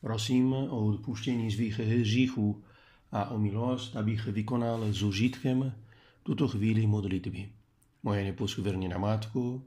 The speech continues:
svatý Josefe, můj Otče a Pane, můj anděle strážný, porodujte za mě. Prosili jsme Pána o milost,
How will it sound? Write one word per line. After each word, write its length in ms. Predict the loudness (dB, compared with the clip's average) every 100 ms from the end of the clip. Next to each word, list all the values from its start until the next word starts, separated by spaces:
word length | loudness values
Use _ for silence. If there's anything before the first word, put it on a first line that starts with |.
| -8
svatý 320 | -4 -2 0
Josefe, 460 | 0 2 0 0 0
můj 160 | 0
Otče 380 | 0 -2 -2 0
a 100 | 0
Pane, 480 | 0 -2 -2 -4 -8 -14 -16 -2
můj 120 | 2
anděle 260 | 4 4 2
strážný, 680 | 4 4 6 4 2 -2 -6 -2
porodujte 580 | 0 2 4 2 2
za 120 | 0 -2
mě. 260 | -4 -6 -12 _ _ _ _ _ _ -20 -20 -20 _ _ _ _ _ _ _ _ _ _ _ _ _ _ _ _ _ _ -4
Prosili 360 | 0 2 2
jsme 340 | 2 2 2 0
Pána 600 | 2 4 4 4 4 2
o 120 | 2
milost, 640 | 2 2 2 0 -4 -14